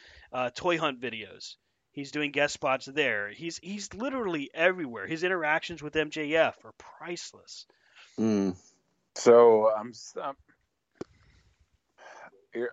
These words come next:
Speaker 3: I, I'm still not trying. I'm still trying to understand. Are you a fan?
Speaker 1: Huge fan of Danhausen. Huge, <laughs> ginormous fan.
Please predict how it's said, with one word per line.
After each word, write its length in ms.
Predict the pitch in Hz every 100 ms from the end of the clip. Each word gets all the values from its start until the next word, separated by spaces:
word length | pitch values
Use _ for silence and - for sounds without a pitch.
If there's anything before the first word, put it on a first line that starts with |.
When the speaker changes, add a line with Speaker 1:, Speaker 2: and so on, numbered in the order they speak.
| -
Speaker 3:
I, 60 | - - _ _ _ -
I'm 200 | 127 123
still 340 | - 170 175
not 220 | 156 143
trying. 260 | 135 139 135
I'm 100 | 127 120
still 240 | - 160
trying 260 | - 147 135
to 40 |
understand. 800 | 127 107 - 123 123 117 101 92 - -
Are 160 | 101
you 180 | 120 147
a 40 | 127
fan? 600 | - 117 117 139 175 180 _ _ _ _ _ _ -
Speaker 1:
Huge 340 | - 185 -
fan 360 | - 104 95 -
of 120 | 104
Danhausen. 540 | 113 98 95 101 98 _ - - - 302 571 679 659 - 113 104 - - - - _ _
Huge, 680 | - 277 262 180 - - - - _ -
<laughs> 560 | - - 587 - _ -
ginormous 680 | 294 262 240 269 262 233
fan. 400 | - - 170 117